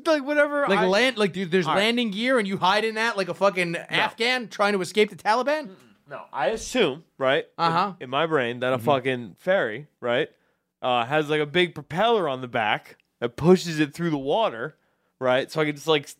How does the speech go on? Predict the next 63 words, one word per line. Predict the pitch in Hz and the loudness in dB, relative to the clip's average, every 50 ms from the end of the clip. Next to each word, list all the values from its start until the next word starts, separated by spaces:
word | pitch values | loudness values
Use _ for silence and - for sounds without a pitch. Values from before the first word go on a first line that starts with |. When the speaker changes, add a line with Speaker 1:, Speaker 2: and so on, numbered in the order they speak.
| _ 165 | _ -10
Speaker 1:
hide | 151 135 170 170 175 180 170 | -6 -2 0 2 2 2 0
Speaker 2:
I | |
Speaker 1:
in | 165 160 | -2 0
Speaker 2:
mean, | 170 | 0
that | 165 196 | 0 0
Speaker 1:
there. | 226 190 143 131 | 2 2 0 0
Speaker 2:
seems | 135 110 | -2 -4
lo-, | 104 98 - | -8 -6 -2
that | 110 135 135 | 0 0 0
seems | - 135 117 101 92 | 2 0 -2 -2 0
logical. | 95 95 92 95 101 98 98 107 120 120 - | 0 0 0 0 -2 -4 -4 -6 -6 -6 -10
Speaker 1:
Right? | - 147 190 254 370 466 480 480 - - - - _ _ _ _ _ _ _ | -8 -2 0 2 2 2 0 -2 -6 -14 -18 -18 _ _ _ _ _ _ _
Speaker 2:
You're | - 175 175 | -2 -2 0
just | 160 156 | 0 0
gonna | 185 170 139 | 0 0 0
hold | - - 151 165 170 160 | -2 -2 0 0 0 0
the | 151 160 | -2 -4
propeller | - - 147 - 151 151 156 170 185 185 175 | -6 -6 -6 -4 -2 -2 0 2 2 2 0
and | 160 139 | -2 -4
just | 135 - - | -6 -6 -6
spin | - - - 160 160 | -6 0 2 2 2
around | 160 147 139 139 147 165 170 | 2 0 0 0 0 0 0
the | 170 156 | 0 0
whole | 160 180 170 | 0 0 0
time? | - 185 185 190 196 190 160 | 0 0 0 0 0 -2 -4
Speaker 1:
No, | - 392 320 - 196 190 | -2 -2 0 0 0 0
like, | 202 202 180 | -2 -2 -4
hold | 160 196 233 233 233 | -2 0 0 2 2
on | 233 226 220 | 2 0 0
to | 202 208 | -2 -6
it | 202 165 | -6 -4
for | 185 190 | -2 0
a | 175 | 0
little | 170 180 233 262 247 208 | 0 0 2 4 4 2
bit | 160 139 147 147 151 - | 4 2 0 0 0 -2
till | - 160 147 143 | -2 -2 -2 -2
it | 139 | -2
raises | 139 160 170 180 170 156 | -2 0 0 0 -2 -4
me | 160 160 160 | -4 -2 -2
up | 156 156 | -2 -2
to | - 151 | -4 -6
the | 139 143 | -6 -6
top, | 139 - 131 170 196 196 175 160 - - | -8 -6 -4 -2 0 0 0 -2 -2 -8
and | - 127 | -8 -4
then | 139 143 | -2 0
I'll | 143 143 | 0 0
fucking, | 139 - 156 151 151 143 139 131 123 - - - - - - _ _ _ - | 0 0 0 0 0 0 -4 -6 -6 -10 -18 -20 -20 -20 -20 _ _ _ -8
you | 147 147 | -4 -2
know, | 151 156 170 180 | 0 2 2 2
just, | 165 143 139 131 - - | 0 -2 -6 -8 -4 -2
like, | 139 127 117 - - | 0 0 0 -2 -8
muscle | 131 147 160 165 160 - - 156 151 147 | -2 0 2 2 2 0 -4 -6 -4 -2
up. | 151 | 0
Speaker 2:
Wait, | 233 247 | 2 2
you | 226 240 | 2 2
think | 180 214 240 233 226 | 2 2 0 -2 -2
it's | 202 - | -4 -4
like | 202 185 | -2 0
a | 180 160 | 0 0
river | 139 123 131 185 190 170 196 220 220 | 0 0 0 0 0 2 2 2 2
boat | 180 165 220 240 254 247 - - - - - - - | 2 2 2 2 2 0 -4 -10 -16 -20 -20 -20 -20
Speaker 1:
<laughs> | - - 269 220 - - | -16 -14 -14 -8 -4 -4
Yeah. | 269 277 269 453 466 - - - | -2 0 0 0 0 0 -2 -4